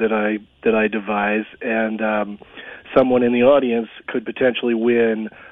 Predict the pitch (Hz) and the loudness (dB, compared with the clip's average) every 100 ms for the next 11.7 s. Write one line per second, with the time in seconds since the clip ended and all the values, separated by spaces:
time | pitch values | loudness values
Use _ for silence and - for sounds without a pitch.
0 | _ - 110 107 104 - - 117 - - | _ -8 -4 -2 -4 -6 -12 -12 -12 -4
1 | 135 135 127 123 117 120 113 120 113 117 | 2 4 4 4 2 0 2 2 2 -2
2 | 120 120 127 - - 123 120 - 123 110 | -4 -2 -6 -4 -2 0 -2 -2 -4 -2
3 | 117 117 117 113 - 120 117 110 113 110 | -6 -6 -10 -14 -6 0 0 0 0 -2
4 | - 120 120 113 107 92 90 95 - 110 | -2 0 0 0 -4 -4 -4 -6 -8 -8
5 | - 113 - 113 110 113 110 113 113 117 | -8 -12 -8 -10 -8 -8 -6 -6 -6 0
6 | 120 123 123 117 113 - - - 131 123 | 2 2 2 -2 -6 -12 -20 0 2 2
7 | 117 - 120 110 107 107 104 101 98 95 | -2 -4 -2 -2 -4 -4 -2 -4 -6 -10
8 | - - - 123 117 113 107 104 127 123 | -14 -20 -4 -2 0 0 -2 -4 -2 0
9 | 117 101 - - - - - 107 107 107 | 0 -2 -8 -18 -20 -12 -8 -6 -6 -4
10 | 107 117 120 123 123 117 120 113 110 110 | -2 0 0 2 0 0 -2 -2 0 0
11 | 107 104 101 - 104 107 101 | 0 -2 -4 -10 -6 -6 -4